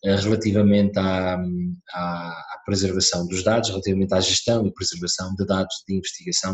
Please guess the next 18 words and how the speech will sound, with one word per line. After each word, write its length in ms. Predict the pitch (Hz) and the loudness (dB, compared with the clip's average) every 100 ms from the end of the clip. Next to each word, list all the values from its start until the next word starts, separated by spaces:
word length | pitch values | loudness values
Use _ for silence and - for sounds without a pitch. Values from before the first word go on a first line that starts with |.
| - | -4
de 40 | |
dados 240 | 95 95 - | -4 -2 0
gerados 480 | 113 131 131 98 | 2 4 4 0
e 80 | 95 | -6
produzidos 440 | - - 87 92 - - _ - - - | -14 -16 -12 -10 -12 -16 _ -20 -20 -2
pelas 220 | 98 92 | 0 2
instituições 720 | 92 87 92 - 92 90 87 | 0 -4 -6 -4 -4 -4 -4
de 180 | - 82 | -8 -4
ciência 640 | - 104 120 101 - 85 | -2 2 2 2 -2 -8
e, 300 | 82 85 87 - _ _ - - _ | -12 -12 -14 -16 _ _ -20 -20 _
e 100 | 185 | -4
ensino 640 | 95 - 170 170 165 160 - | -2 -2 -4 -8 -10 -12 -8
superior. 480 | - - 170 170 - _ _ - - - - _ | -10 -10 -10 -10 -12 _ _ -20 -20 -20 -20 _
E 80 | 123 | 2
serão 420 | 170 156 156 156 - | 6 6 6 2 0
basicamente, 840 | 120 120 123 117 113 110 - 104 104 | 2 2 2 0 0 0 -2 -4 -2
eh, 280 | 101 95 | -2 0
sete 420 | 95 - 107 - | 0 2 2 0